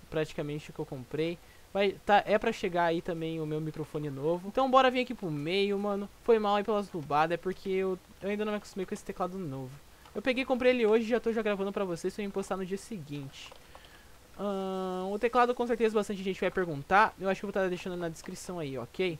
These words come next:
Tá, bora jogar umas Enderpeels aqui nos caras ali pra gente poder. Vamos só tirar essa vida ali do cara. Mano, um Power cinco já vai dar um muito dano, muito O P no cara. Se a gente acertar uma flechada nele. Mano, eu odeio tirar P V P de fle-,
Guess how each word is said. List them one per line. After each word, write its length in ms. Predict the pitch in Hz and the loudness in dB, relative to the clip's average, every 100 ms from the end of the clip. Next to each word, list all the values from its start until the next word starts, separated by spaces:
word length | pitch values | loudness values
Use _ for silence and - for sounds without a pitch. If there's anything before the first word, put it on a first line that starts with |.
| - | 2
Tá, 240 | 175 131 - - - | 4 4 0 -8 2
bora 140 | 254 | 4
jogar 160 | 269 254 | 6 4
umas 160 | 240 | 4
Enderpeels 420 | 214 202 196 202 185 | 4 2 2 -4 -4
aqui 140 | 185 | -4
nos 240 | 175 147 | -6 -8
caras 360 | - 170 170 151 | -2 0 0 -2
ali 120 | 151 | -4
pra 120 | 156 | -6
gente 140 | 156 147 | -8 -8
poder. 200 | - 147 143 | -8 -10 -8
Vamos 220 | 170 175 | -8 -6
só 80 | 185 | -8
tirar 180 | - 156 | -6 -6
essa 160 | - | -6
vida 280 | 139 151 139 | -10 -8 -6
ali 120 | 131 | -8
do 100 | 127 | -10
cara. 420 | - 160 165 170 165 - - - | -4 2 2 0 -6 -18 -14 -2
Mano, 220 | 196 143 - - | -2 -2 -8 -6
um 80 | |
Power 320 | 170 208 214 202 | 4 6 6 4
cinco 280 | 196 196 | -4 -6
já 80 | 196 | -4
vai 100 | 185 | -2
dar 80 | 180 | -2
um 80 | 190 | -4
muito 300 | 175 196 185 | -4 -4 -6
dano, 300 | 156 160 147 | -4 -6 -6
muito 340 | 143 170 196 | -6 -6 -8
O 40 | 156 | -8
P 160 | 156 | -6
no 120 | 151 | -8
cara. 320 | - 143 160 175 - - | -4 -2 -2 -6 -18 -12
Se 60 | 175 | -10
a 20 | |
gente 100 | 180 | -6
acertar 220 | 180 180 | -2 -2
uma 80 | 165 | -2
flechada 420 | 160 - 156 156 | -4 -6 -4 -4
nele. 320 | 135 160 180 - - - - - | -4 -6 -6 -12 -20 -20 -20 -8
Mano, 140 | 208 180 | -4 2
eu 100 | 214 | 2
odeio 480 | 202 175 196 220 | 2 4 4 2
tirar 220 | 180 180 165 | -2 -2 -2
P 140 | 160 | -4
V 40 | |
P 140 | 147 156 | -6 -6
de 80 | 156 | -6
fle-, 240 | 160 | -6